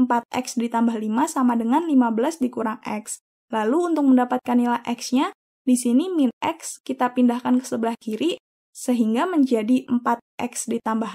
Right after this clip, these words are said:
X, lalu lima-nya kita pindahkan ke sebelah kanan, sehingga menjadi lima belas dikurang lima. Kemudian empat X ditambah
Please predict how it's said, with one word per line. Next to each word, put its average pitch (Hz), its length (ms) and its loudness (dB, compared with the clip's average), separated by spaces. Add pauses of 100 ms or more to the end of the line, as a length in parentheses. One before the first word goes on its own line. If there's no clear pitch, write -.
(140)
X, - 320 -6 (320)
lalu 285 400 2
lima-nya 254 400 2
kita 277 320 -4
pindahkan 247 400 2
ke 262 80 -4
sebelah 247 320 -4
kanan, 285 320 2
sehingga 247 400 0
menjadi 269 480 0
lima 254 240 2
belas 240 320 -2
dikurang 269 480 -2
lima. 277 320 0 (400)
Kemudian 254 720 2
empat 262 320 0 (160)
X 370 320 -4
ditambah 240 400 0